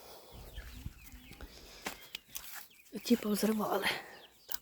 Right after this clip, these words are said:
петрушки ще пару гілочок візьму.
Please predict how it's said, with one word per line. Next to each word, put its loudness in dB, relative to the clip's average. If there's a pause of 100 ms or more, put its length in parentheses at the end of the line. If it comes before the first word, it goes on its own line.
петрушки -4
ще 8
пару 4 (1500)
гілочок 2
візьму. 2